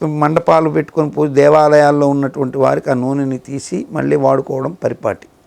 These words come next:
కొంతమంది తెలియక ఏం చేస్తారంటే, ఇంట్లో అలా మిగిలిపోయిన నూనెలోంచి ఒత్తులు అట్లాగే పెట్టి,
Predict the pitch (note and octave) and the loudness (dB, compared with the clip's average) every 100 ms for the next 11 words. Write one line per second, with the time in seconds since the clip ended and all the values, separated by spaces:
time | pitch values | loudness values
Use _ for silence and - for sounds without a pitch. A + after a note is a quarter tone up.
0 | _ _ _ _ _ _ _ _ D3+ D#3 | _ _ _ _ _ _ _ _ -2 0
1 | D#3+ E3+ F#3+ F#3+ D3+ F3 F#3 E3+ D3+ D3+ | 0 0 0 0 2 4 2 0 -2 0
2 | C#3 - C3 B2 B2 C#3 A#2 A#2+ C#4 A2+ | -2 -2 0 0 -2 -4 -6 -6 -4 -4
3 | F#2+ A#2 - _ _ _ _ - B2+ D3 | -4 -12 -20 _ _ _ _ -14 -4 -2
4 | D#3 D#3 D3+ F#3 F3+ D#3 C#3 C#3 C#3 C#3 | 0 -2 -2 -2 -2 -2 -2 -2 0 -2
5 | C#3 C#3 B2 B2 - D3 B2+ - - C#3+ | -2 -4 -4 -4 -2 0 0 -2 0 0
6 | C#3+ C3 B2 - - G#2+ A2+ | 2 0 -2 -6 -8 -8 -8